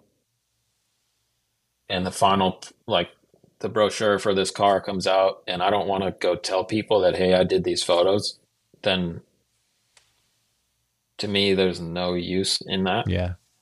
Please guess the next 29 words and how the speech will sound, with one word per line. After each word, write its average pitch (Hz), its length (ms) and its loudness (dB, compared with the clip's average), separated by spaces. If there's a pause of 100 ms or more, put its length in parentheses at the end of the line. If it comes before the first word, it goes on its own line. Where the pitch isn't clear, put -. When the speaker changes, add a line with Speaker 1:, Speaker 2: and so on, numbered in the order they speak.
(180)
Speaker 1:
Um, - 500 -6 (380)
Speaker 2:
There's 101 140 0
no 104 80 4
Speaker 1:
and 95 80 0
Speaker 2:
takeaway. 101 380 0
Speaker 1:
that's, 92 140 -2 (120)
that's, - 360 -4 (540)
no, 156 300 4
and 131 100 0
that 127 120 -2
generally, 135 360 -2 (640)
that's 127 180 -4
not 127 160 2
a 107 40 0
scenario 113 380 0
that 101 120 0
leads 104 420 -4 (600)
to 101 180 0
good 92 280 2
work, 90 360 2
I 87 80 0
don't 82 180 -6
think. 82 300 -2
Speaker 2:
Yeah, 92 240 0 (120)
or 110 120 -2
Speaker 1:
Um, 110 60 -4
Speaker 2:
continual 101 380 2
good 92 180 -2
work. 92 300 -2